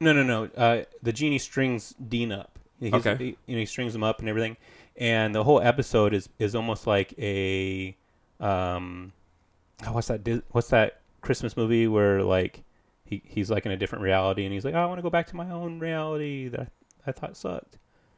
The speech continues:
Speaker 2: Hmm.
Speaker 1: Um, um, what is that? I don't know what it's called. Essentially, like,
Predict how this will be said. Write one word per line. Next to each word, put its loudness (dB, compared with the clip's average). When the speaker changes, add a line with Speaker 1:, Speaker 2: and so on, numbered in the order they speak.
Speaker 2:
Hmm. -2
Speaker 1:
Um, -2
um, -6
what -16
is -14
that? -14
I -4
don't 0
know 0
what 0
it's -6
called. 0
Essentially, 6
like, 4